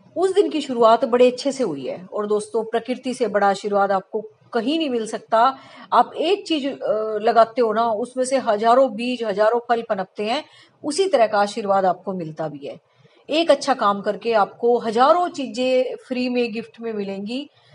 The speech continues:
अ, माँ प्रकृति की तरफ से, भगवान के आशीर्वाद की तरफ से। आप एक बार करके देखो,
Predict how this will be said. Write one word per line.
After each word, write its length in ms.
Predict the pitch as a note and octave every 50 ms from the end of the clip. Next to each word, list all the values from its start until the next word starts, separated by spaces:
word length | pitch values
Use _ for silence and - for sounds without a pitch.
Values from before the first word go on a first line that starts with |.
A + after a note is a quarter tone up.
| _ _ _ _
अ, 360 | - G3+ G#3 G#3 G#3+ G#3+ G#3+ - - - _ - _ _ - _ _ -
माँ 220 | G#3 A3+ A#3 A#3
प्रकृति 500 | A#3 A#3 A#3 G#3+ - A#3+ G#3 - - B3+
की 180 | - - B3 A#3+
तरफ 200 | A3 A#3 A3 G#3+
से, 380 | A3 - - B3 B3+ C4 C4 - - _ _ _ _ _ _ -
भगवान 400 | F#3+ G3+ G3 G3+ A3 A3 A3+ G#3
के 80 | G#3+ A3+
आशीर्वाद 520 | G#3 G#3 G#3 B3 A#3+ A3 A3+ A3 G#3+ A3
की 100 | - A#3
तरफ 220 | G3+ A3+ G3+ G3
से। 280 | G3 - - A#3 A3+ A#3
आप 260 | A3+ - G3+ G#3 G#3
एक 120 | G#3+ G#3 G3+
बार 140 | A3 G#3
करके 340 | G#3 - A3 G#3 G#3+ - A3+
देखो, 440 | G3+ G3 F#3+ - - A#3 A#3 A#3+